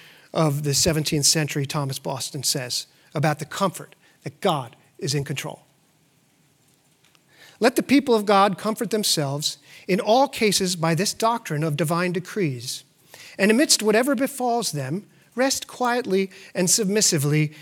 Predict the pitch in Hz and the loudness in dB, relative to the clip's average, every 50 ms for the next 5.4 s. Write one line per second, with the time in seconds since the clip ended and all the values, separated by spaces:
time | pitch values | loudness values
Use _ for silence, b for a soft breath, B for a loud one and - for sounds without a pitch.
0 | B B B 180 170 170 170 147 160 160 139 151 156 151 156 139 131 165 156 143 | B B B 0 2 2 4 4 2 2 2 2 0 0 0 -2 0 -2 -2 -2
1 | 127 120 113 - _ _ b b b b b b b - 202 180 - - - 277 | -2 -6 -10 -18 _ _ b b b b b b b -2 0 2 4 4 4 4
2 | 254 202 175 170 175 160 185 196 - 196 202 226 - - 220 262 294 320 330 311 | 4 4 2 2 2 0 0 0 0 -2 -2 -2 -2 -2 -2 0 0 0 0 -2
3 | 320 B B B B B B - 202 170 143 147 180 202 - - 196 180 180 180 | -2 B B B B B B -2 0 0 2 0 0 -2 -2 -2 -2 -2 -2 -2
4 | - - - 240 262 269 269 254 - - 226 220 226 214 - - 180 - - - | -4 -6 -4 -4 -4 -4 -4 -6 -6 -6 -6 -4 -6 -8 -10 -12 -12 -8 -4 -2
5 | 196 156 127 120 123 - - - | -2 -2 -2 -6 -8 -8 -8 -8